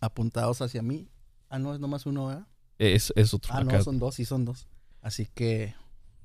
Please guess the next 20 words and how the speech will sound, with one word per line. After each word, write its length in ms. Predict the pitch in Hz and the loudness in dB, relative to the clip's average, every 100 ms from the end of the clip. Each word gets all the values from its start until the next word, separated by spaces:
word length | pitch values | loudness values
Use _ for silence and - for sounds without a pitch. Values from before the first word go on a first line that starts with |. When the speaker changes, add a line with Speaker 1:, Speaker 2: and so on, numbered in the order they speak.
| - - - | -20 -20 -20
Speaker 1:
estoy 200 | - 120 | -10 0
a 80 | 113 | 2
gusto. 480 | 113 110 - 120 123 - _ _ | 2 2 -2 -6 -6 -10 _ _
Speaker 2:
Qué 100 | - | 8
bueno 140 | 104 | 10
Speaker 1:
Aparte 160 | 98 95 | 10 8
Speaker 2:
eso. 60 | - | 6
Speaker 1:
que 80 | |
me 100 | 135 | 4
vine, 540 | 117 107 113 120 113 - - - | 4 4 0 -2 -4 -10 -20 -20
sí 160 | - 110 | -10 -6
me 100 | 113 | -4
vine 200 | 110 113 | -2 -4
así 160 | - 123 | -6 -10
como 300 | 113 113 - | -8 -8 -10
que 120 | - - _ - | -18 -20 _ -20
preparado. 340 | 110 - 107 | -14 -8 2
Speaker 2:
Sí, 120 | 101 | 6
abrigado, 500 | 98 98 92 87 90 | 8 8 6 6 4
porque, 500 | 107 80 - 73 76 | 2 -2 -4 -4 -4